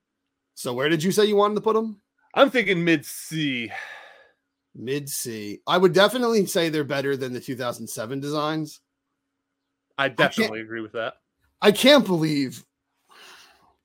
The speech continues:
Speaker 1: I think Ri-, the Ri-, <laughs> I can't believe Rise has to be where it is. I think Rise should at least be at the front of C, but I know you don't <laughs> want me. I can't, like, I feel terrible putting the two thousand seven designs and image designs beyond Rise, but okay.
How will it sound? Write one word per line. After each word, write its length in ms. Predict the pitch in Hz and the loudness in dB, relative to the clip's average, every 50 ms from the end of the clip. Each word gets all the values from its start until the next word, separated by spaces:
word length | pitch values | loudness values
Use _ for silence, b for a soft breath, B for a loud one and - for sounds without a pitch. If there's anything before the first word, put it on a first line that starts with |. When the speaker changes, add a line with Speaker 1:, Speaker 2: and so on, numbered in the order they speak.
| _ _ - | _ _ -10
Speaker 1:
I 100 | - 202 | -8 -2
think 240 | - 208 190 175 156 | 4 4 4 4 2
Ri-, 140 | 220 269 175 - | -2 -4 -4 -4
the 200 | 185 180 254 294 | -4 -4 -4 0
Ri-, 120 | 196 170 190 | 2 2 2
<laughs> 140 | 180 - - | 2 4 2
I 40 | 196 | 4
can't 220 | - 240 240 240 | 6 6 4 4
believe 240 | 233 247 226 202 160 | 4 6 4 4 4
Rise 300 | 269 269 156 151 160 - | 2 -2 0 0 0 0
has 160 | - 139 139 - | -2 -6 -8 -8
to 80 | - | -8
be 160 | 127 117 127 123 | -10 -8 -6 -4
where 140 | 120 117 | -2 -4
it 80 | 117 117 | -2 -2
is. 100 | 120 123 | -4 -4
I 120 | 139 147 | -2 -2
think 160 | 285 294 180 160 | -2 -2 -2 0
Rise 360 | 151 143 135 143 156 151 151 | 2 2 2 2 0 0 -2
should 200 | - 143 135 127 | -4 -8 -8 -8
at 100 | 127 127 | -10 -8
least 320 | 131 131 127 135 - - | -6 -6 -6 -6 -8 -10
be 120 | - 123 117 | -12 -12 -12
at 100 | 107 - | -12 -12
the 80 | 123 | -12
front 180 | - - 117 107 | -10 -10 -10 -10
of 100 | 113 - | -10 -12
C, 300 | - - 117 101 98 101 | -12 -12 -12 -12 -14 -14
but 160 | - 107 101 | -12 -10 -10
I 100 | 104 123 | -8 -8
know 120 | 110 110 | -6 -8
you 140 | 107 104 101 | -8 -8 -8
don't 120 | - 107 101 | -8 -6 -6
<laughs> 0 | |
want 120 | 135 - - - | -8 -8 -8 -12
me. 880 | - - - - - _ _ _ _ _ _ - - 302 370 359 285 - | -14 -14 -14 -20 -20 _ _ _ _ _ _ -6 -4 -2 -2 -2 -4 2
I 120 | - 185 - | 2 2 4
can't, 340 | - 233 226 240 247 277 - - | 8 8 8 8 6 2 4 4
like, 100 | 196 190 | 6 8
I 80 | 202 | 6
feel 260 | 151 170 233 233 220 190 | 6 8 8 8 8 8
terrible 420 | - 196 185 180 180 175 160 156 | 6 6 6 6 6 4 4 0
putting 200 | 156 170 160 156 | 0 0 0 0
the 60 | 151 131 | 0 -2
two 100 | 156 156 | 0 2
thousand 280 | 160 160 151 143 139 | 2 2 2 0 -6
seven 320 | - - 147 135 135 139 139 | -6 -4 -4 -2 -2 -4 -6
designs 420 | 143 135 135 139 131 127 135 131 | -4 -4 -2 -2 -2 -2 -2 -4
and 120 | 131 127 123 | -6 -6 -6
image 180 | 131 135 135 135 | -6 -8 -8 -8
designs 360 | 135 135 135 117 120 127 123 | -6 -4 -4 -4 -4 -6 -8
beyond 580 | 120 127 139 131 120 123 117 113 110 113 104 107 | -14 -14 -12 -6 -6 -4 -4 -2 -4 -6 -6 -8
Rise, 460 | 107 107 107 101 104 107 - - _ - | -8 -8 -8 -8 -10 -12 -14 -16 _ -18
but 100 | - - | -14 -4
okay. 300 | - 151 135 127 - - | -2 -2 -2 -2 -6 -14